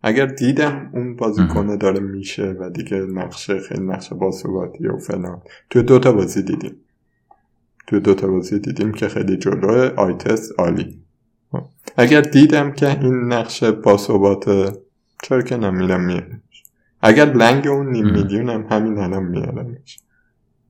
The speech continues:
Speaker 1: ولی
Speaker 2: مم.
Speaker 1: اگه نه لنگ اون نیم میلیون نیستم و اینا، برای من دیاز و کولوسفسکی جالب‌تر.
Speaker 2: اوکی. خوبه. راضیم.
Speaker 1: اه،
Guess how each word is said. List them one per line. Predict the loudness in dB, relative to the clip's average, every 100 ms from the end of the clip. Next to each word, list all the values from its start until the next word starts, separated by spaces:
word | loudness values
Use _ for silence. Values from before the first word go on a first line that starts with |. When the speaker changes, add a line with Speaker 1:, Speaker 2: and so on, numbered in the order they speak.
| _ _ _ _ 2
Speaker 1:
ولی | 6 6 4 2 2 2
Speaker 2:
مم. | 2
Speaker 1:
اگه | 2 2
نه | 2 2
لنگ | 2 2 0
اون | -2 -4
نیم | -4
میلیون | -2 -2 -2 -2
نیستم | -2 -6 -4 -2 0
و |
اینا، | 0 -2 -2 -2 0 -2 -6 -10 -20 _ _ _ _ _ _ _ -20 -20 _ _ _
برای | 4 6
من | 4 2 -2
دیاز | 2 6 6 4
و | 0
کولوسفسکی | 0 -2 -2 -4 -6 -2 0 2 0
جالب‌تر. | 0 -2 -2 -10 -16 -16 -20 _ _ _ _ _ _ _ _ _ _ _ _ _ _ _ 0
Speaker 2:
اوکی. | 0 0 -12 -12 -20 _ _ -14
خوبه. | -4 -2 -2 -8 _ -16 -16 _ -6
راضیم. | -4 -4 -6 -12 -14 _ -20 -20 -20 -12 -10 -10 -14 -20 -20 _ _ 0
Speaker 1:
اه، | 4 8 8 8 6